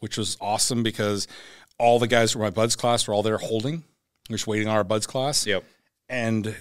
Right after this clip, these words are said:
Speaker 1: uh, got really tight. Steve Prescia, Pete Musselman, who's now, like, the Eurocom Master Chief, um, ra-, you know, so many dudes, so many names. And then we all went to buds together. Every one of us made it,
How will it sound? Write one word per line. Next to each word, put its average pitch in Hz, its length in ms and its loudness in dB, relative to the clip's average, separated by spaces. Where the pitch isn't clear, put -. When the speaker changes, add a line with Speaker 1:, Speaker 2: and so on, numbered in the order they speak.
Speaker 1:
uh, 104 320 2
got 104 240 0
really 113 360 -2
tight. 107 440 -2
Steve 113 320 0
Prescia, 104 840 -2
Pete 135 200 -8
Musselman, 110 460 0
who's 107 180 -4
now, 113 200 0
like, 110 160 2
the 104 220 -4
Eurocom 123 680 4
Master 110 360 0
Chief, 113 560 0
um, 104 460 2
ra-, 113 220 0
you 110 100 -2
know, 101 160 -6
so - 360 2
many 127 160 2
dudes, 110 240 0
so - 140 0
many 110 140 0
names. 104 460 -2
And 139 160 2
then 135 80 4
we 135 80 6
all 131 100 8
went 131 140 2
to 117 60 -8
buds 117 260 2
together. 120 480 0
Every 131 280 6
one 120 180 4
of 117 80 0
us - 160 2
made 110 200 2
it, - 160 -4